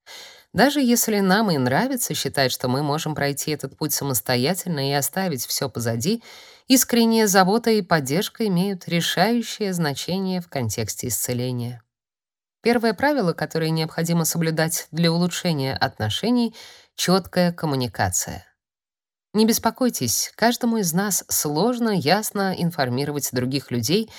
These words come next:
о том, что происходит, о своих чувствах или о том, что нам нужно от близких.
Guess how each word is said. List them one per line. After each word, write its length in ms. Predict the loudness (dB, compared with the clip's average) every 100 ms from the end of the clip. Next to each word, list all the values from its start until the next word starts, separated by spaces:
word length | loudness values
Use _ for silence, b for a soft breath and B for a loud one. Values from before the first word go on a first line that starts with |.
| B B B
о 80 | 2
том, 200 | 2 2
что 240 | 2 -2
происходит, 720 | 0 -2 -2 -2 -4 -4 -8 -4
о 80 |
своих 340 | -2 0 -2 -4
чувствах 540 | -4 -4 -2 -4 -4 b b
или 180 | 4 4
о 120 | 4
том, 200 | 2 -2
что 220 | -2 -2
нам 220 | -2 -2
нужно 320 | -2 -2 -4 -6
от 160 | -4
близких. 640 | -4 -2 -4 -6 -18 -20